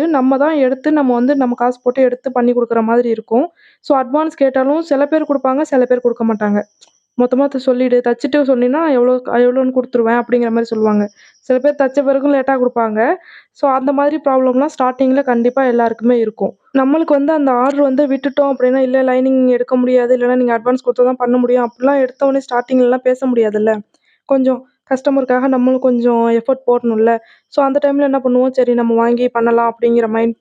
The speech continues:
மைண்ட் வந்து நம்மளுக்கு வரும். ஆனா அதை வாங்குறதுக்கு நம்மள்ட்ட பணம் இருக்காது. போய் நம்ம போய் வேற கடையில வாங்கணும், வாங்குறதுக்கு நம்மள்ட்ட பணம் இருக்காது.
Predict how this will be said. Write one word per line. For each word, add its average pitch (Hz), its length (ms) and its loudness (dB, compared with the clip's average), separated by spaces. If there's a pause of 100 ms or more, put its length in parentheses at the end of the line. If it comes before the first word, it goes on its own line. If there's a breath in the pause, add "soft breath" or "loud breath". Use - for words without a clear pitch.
மைண்ட் 240 300 0
வந்து 262 160 2
நம்மளுக்கு 233 300 -2
வரும். 220 360 2 (540)
ஆனா 240 220 2 (680)
அதை 254 180 0
வாங்குறதுக்கு 269 540 0
நம்மள்ட்ட 254 340 0
பணம் 226 260 0
இருக்காது. 214 320 -2
போய் 285 180 0
நம்ம 262 180 0
போய் 277 180 0
வேற 247 200 0
கடையில 247 320 0
வாங்கணும், 220 460 -2
வாங்குறதுக்கு 254 540 -2
நம்மள்ட்ட 240 300 0
பணம் 233 220 0
இருக்காது. 220 360 -2